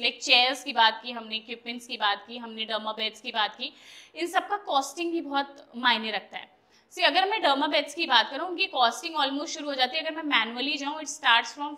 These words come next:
somewhere around twenty five thousand to thirty thousand से स्टार्ट हो जाती है and it eventually goes up till, like, one to one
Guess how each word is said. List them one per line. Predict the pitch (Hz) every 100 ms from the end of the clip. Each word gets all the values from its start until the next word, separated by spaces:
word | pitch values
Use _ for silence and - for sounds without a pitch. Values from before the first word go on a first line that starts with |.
| -
somewhere | 247 240 262 269
around | 247 262 294 294
twenty | 262 262
five | 285 262 302
thousand | 240 269 285
to | 294
thirty | 240 247 269
thousand | 233 262
से | 277
स्टार्ट | 285 285 220 226
हो |
जाती | 233 220 254
है | 339 - - - -
and | 285
it | 339 330 294 - 285
eventually | 277 269 277 349 392 320 294
goes | 294 320 -
up | 262 - -
till, | 311 302
like, | 269 277 254 247
one | 269 285 320
to | 320 285
one | 254